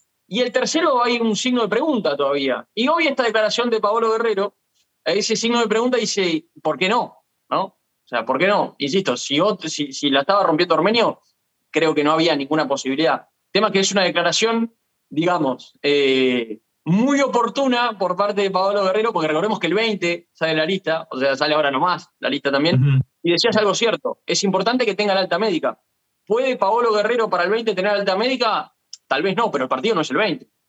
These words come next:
Speaker 1: O sea, pensemos que, que la fecha para Paolo Guerrero no es el veinte, es el trece de junio. O sea, hay muchos más días en los cuales Paolo Guerrero podría ponerse a punto para, para estar, eh, en ese partido, finalmente. Eh, creo que no es una decisión,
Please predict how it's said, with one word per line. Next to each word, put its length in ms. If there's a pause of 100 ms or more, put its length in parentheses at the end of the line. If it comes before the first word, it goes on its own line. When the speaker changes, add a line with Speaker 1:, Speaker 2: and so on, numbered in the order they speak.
(440)
Speaker 1:
O 40
sea, 180
pensemos 380
que, 320 (140)
que 80
la 100
fecha 380
para 160
Paolo 260
Guerrero 240
no 120
es 180
el 100
veinte, 540 (320)
es 160
el 160
trece 400
de 100
junio. 380
O 400
sea, 100
hay 80
muchos 360
más 220
días 300
en 60
los 100
cuales 200
Paolo 280
Guerrero 380 (280)
podría 580 (420)
ponerse 460
a 100
punto 380
para, 500 (640)
para 220
estar, 540
eh, 320
en 100
ese 220
partido, 720
finalmente. 720
Eh, 380
creo 200
que 60
no 80
es 160
una 140
decisión, 920